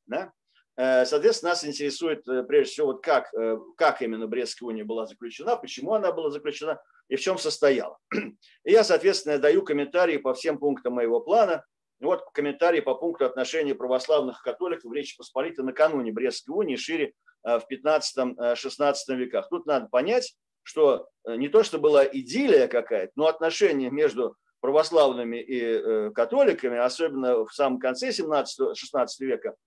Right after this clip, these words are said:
когда была подписана так называемая Варшавская конфедерация, э, шляхта, э, потребовала от нового короля Генриха Валуа,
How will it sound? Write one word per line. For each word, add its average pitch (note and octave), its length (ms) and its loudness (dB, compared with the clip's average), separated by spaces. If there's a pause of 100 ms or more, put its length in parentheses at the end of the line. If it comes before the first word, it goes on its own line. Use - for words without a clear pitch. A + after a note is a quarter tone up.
(220)
когда C3 220 0
была C3 180 2
подписана C3 500 -6
так B2 160 -4
называемая A#2+ 420 -2
Варшавская B2 520 -2
конфедерация, B2+ 720 0 (360)
э, A#2 120 -6
шляхта, C#3+ 420 2 (180)
э, A#2 260 -4
потребовала A#2 640 0
от A2+ 120 -8
нового A#2 300 0
короля D#3 500 2
Генриха A2+ 600 -2
Валуа, E3 380 4